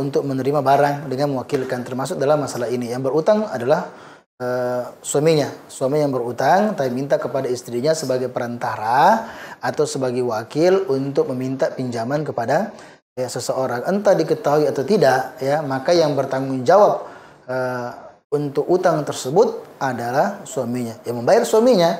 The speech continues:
Tapi kalau istri hadir cuma sebagai penengah saja, ya, karena dia meminjam langsung, eh, maka, eh, dia nggak mengapa. Kemudian dia langsung, apa namanya, menengahi dan mengatakan, "Sampai sekarang saya belum bisa mem-, membayar." Tapi kewajiban untuk membayar itu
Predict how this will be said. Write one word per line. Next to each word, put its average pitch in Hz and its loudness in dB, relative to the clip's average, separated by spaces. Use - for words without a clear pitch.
Tapi 196 4
kalau 185 6
istri 202 4
hadir 170 4
cuma 156 0
sebagai 143 2
penengah 139 0
saja, 151 8
ya, 143 4
karena 139 2
dia 151 4
meminjam 139 2
langsung, 156 4
eh, 127 -6
maka, 175 2
eh, 127 -2
dia 135 2
nggak 208 6
mengapa. 233 4
Kemudian 143 0
dia 143 4
langsung, 139 2
apa 131 -4
namanya, 139 -2
menengahi 131 -2
dan 131 -2
mengatakan, 127 -2
"Sampai 123 -6
sekarang 135 -2
saya 131 -2
belum 127 -2
bisa 127 -2
mem-, 135 -2
membayar." 131 0
Tapi 160 0
kewajiban 185 4
untuk 170 2
membayar 143 4
itu 143 4